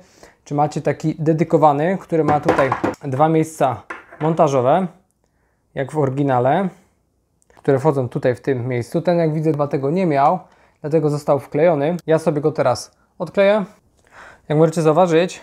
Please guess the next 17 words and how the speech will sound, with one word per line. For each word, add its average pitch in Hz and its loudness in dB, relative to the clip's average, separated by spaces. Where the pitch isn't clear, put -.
jest 156 -8
to 165 -2
typowy 160 -2
zamiennik, 147 -2
nawet 143 -4
nie 143 -2
dedykowany 139 -4
do 139 -4
tego 139 -2
samochodu, 139 0
ponieważ 143 0
on 160 -2
tutaj 160 0
ma 147 0
trzy - -2
nóżki. 131 -4
Jedna, 160 0